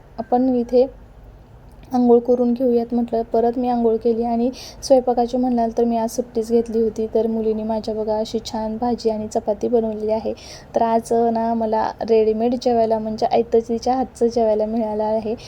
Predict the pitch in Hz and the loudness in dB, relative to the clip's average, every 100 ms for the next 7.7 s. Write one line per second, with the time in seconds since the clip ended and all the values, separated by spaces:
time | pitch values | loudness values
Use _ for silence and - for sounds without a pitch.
0 | - - 226 233 233 233 226 247 240 247 | -20 -4 -2 2 4 6 6 4 2 0
1 | 240 262 233 226 220 220 220 220 220 214 | 2 4 2 2 -2 -2 -2 -4 -2 0
2 | 233 214 208 208 - - - 233 226 226 | 0 0 0 -4 -6 -14 -6 -2 0 -2
3 | - 226 226 247 240 240 220 220 220 220 | -8 -6 0 0 0 -2 -2 -4 -2 -4
4 | - - - 233 233 240 233 233 226 214 | -4 -18 -2 0 2 2 2 2 2 2
5 | 214 208 214 208 214 220 214 220 214 220 | 0 0 -4 0 0 0 -2 -2 -2 0
6 | 226 214 214 226 220 220 220 214 220 220 | 0 0 -2 -4 -4 -2 -2 -2 -2 -2
7 | 220 214 214 220 214 214 220 | -2 -2 -4 -4 -2 -2 -2